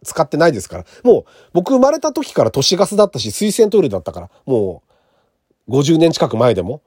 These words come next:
あ、僕の地域はね。あの、他はいろいろあったと思いますよ。だけど、そうだったから、まあ、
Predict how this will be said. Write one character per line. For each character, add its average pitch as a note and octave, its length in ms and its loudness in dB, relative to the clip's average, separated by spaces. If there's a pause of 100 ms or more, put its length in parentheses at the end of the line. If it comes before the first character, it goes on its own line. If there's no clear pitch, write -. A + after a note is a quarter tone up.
(140)
あ、 - 200 -18
僕 F3+ 340 0
の B3+ 80 0
地 - 160 0
域 C#3 140 -4
は F2 80 -6
ね。 C3+ 140 -6 (300)
あ C#3 100 -6
の、 C3 80 0
他 G#3 220 0
は F4 120 2
い E4 120 -2
ろ D#4+ 120 -2
い - 20 -2
ろ C#4 60 0
あ D4 40 -2
っ C#4 40 -8
た G#3+ 100 2
と C3 80 -4
思 B2 100 0
い B2+ 40 2
ま B2+ 80 0
す F#2 100 -6
よ。 B2 140 -12 (340)
だ A3 140 -2
け F3+ 80 -2
ど、 C#3+ 80 -4
そ D#4+ 140 -2
う D#4 40 0
だ F#3 100 4
っ - 60 -6
た - 100 -6
か A#2 60 -4
ら、 A2 100 -2
ま G#3+ 120 2
あ、 - 80 -6